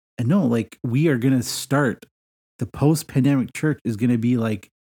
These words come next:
the first Sunday of Advent. We gotta wait and watch and see what comes next for us for a while, right? This is,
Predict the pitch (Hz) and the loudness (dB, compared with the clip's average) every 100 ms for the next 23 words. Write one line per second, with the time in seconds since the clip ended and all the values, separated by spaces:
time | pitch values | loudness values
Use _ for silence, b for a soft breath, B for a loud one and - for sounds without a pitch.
0 | _ 117 - 135 127 - 123 120 113 104 | _ -10 -4 -4 -2 -2 0 2 0 -2
1 | - 110 123 104 90 120 139 107 104 110 | -4 -4 -4 -4 -4 -2 0 0 -2 -2
2 | 127 135 - 113 101 98 123 117 - - | 0 -2 -6 -4 -4 -2 -2 -4 -8 -10
3 | 95 - 143 127 120 110 117 107 107 107 | -8 -4 -2 0 -2 -2 -2 0 -2 -6
4 | - 101 98 - 104 98 95 87 85 - | -8 -8 -8 -8 -8 -6 -6 -6 -8 -12
5 | _ _ _ _ _ - 110 113 131 143 | _ _ _ _ _ -4 -4 0 0 2
6 | 165 | 2